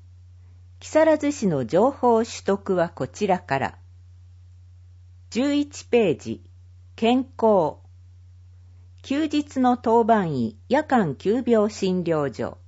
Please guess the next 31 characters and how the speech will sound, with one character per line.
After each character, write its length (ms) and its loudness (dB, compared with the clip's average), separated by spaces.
十 240 -2
二 160 -2
月 300 -2
の 100 4
自 160 0
立 260 -4
生 260 0
活 340 -4
体 240 2
操、 420 -6
参 300 -2
加 140 -2
費 220 -6
無 160 -4
料。 360 -6
十 260 -4
二 180 -2
ペ 260 0
ー 80 -4
ジ、 240 -12
裏 280 0
表 100 -2
紙。 240 -18
今 280 -2
月 320 -2
の 160 4
メ 100 2
ッ 60 0
セ 340 -4
ー 80 -6
ジ。 240 -14